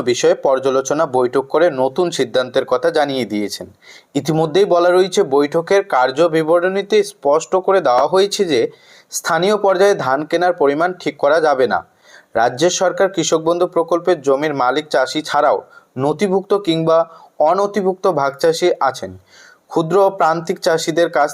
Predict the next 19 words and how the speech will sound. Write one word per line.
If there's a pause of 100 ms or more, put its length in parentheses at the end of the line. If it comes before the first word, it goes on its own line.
থেকে (180)
বেশি
পরিমাণে
ধান (120)
কিনে (380)
তাদের (100)
বেশি (100)
আয়ের
ব্যবস্থা
করা
সরকারের
অন্যতম
লক্ষ্য।
খুব (140)
কম (120)
পরিমাণ
জমি
চাষ
করেন